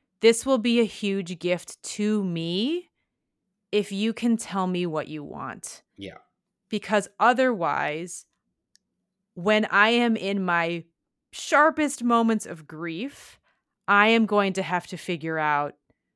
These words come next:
Speaker 1: what to do with the restaurant. You know what I mean? Stuff
Speaker 2: Yeah.
Speaker 1: like that. Like, I think, because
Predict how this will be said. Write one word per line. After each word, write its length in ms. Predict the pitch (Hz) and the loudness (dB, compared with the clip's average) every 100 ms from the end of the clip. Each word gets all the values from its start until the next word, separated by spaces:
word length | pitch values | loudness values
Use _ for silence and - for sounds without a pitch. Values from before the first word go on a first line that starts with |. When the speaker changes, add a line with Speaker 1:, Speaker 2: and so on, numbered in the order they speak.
| _ _ _ _ _ _ _ - | _ _ _ _ _ _ _ -18
Speaker 1:
what 460 | 170 160 170 190 - | -12 0 4 4 2
to 140 | 190 | -4
do 200 | 151 185 | 0 2
with 160 | 170 170 | 0 -2
the 100 | 156 | -6
restaurant. 600 | 147 - - 156 120 - | -6 -8 -12 -12 -12 -8
You 120 | 226 | 0
know 120 | 262 277 | 4 4
what 120 | 262 | 6
I 100 | 233 | 4
mean? 120 | 208 | 2
Stuff 200 | - 262 | -2 0
Speaker 2:
Yeah. 60 | 226 | 2
Speaker 1:
like 200 | 208 151 | 0 2
that. 320 | 165 139 - | 0 0 -4
Like, 200 | 156 - | -10 -8
I 120 | - 190 | -4 -2
think, 260 | 233 226 _ _ _ _ _ _ _ _ _ | -2 -4 _ _ _ _ _ _ _ _ _
because 380 | 269 247 277 214 | 0 4 4 4